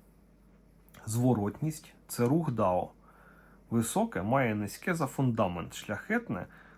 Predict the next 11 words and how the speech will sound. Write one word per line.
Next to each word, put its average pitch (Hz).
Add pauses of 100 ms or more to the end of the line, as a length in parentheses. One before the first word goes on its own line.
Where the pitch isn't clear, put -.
(120)
бере 120
просте 135
за 156
основу. 113 (420)
Буття 117
використовує 160
небуття. 151 (600)
Це -
є 170
його 127
зворотність. 123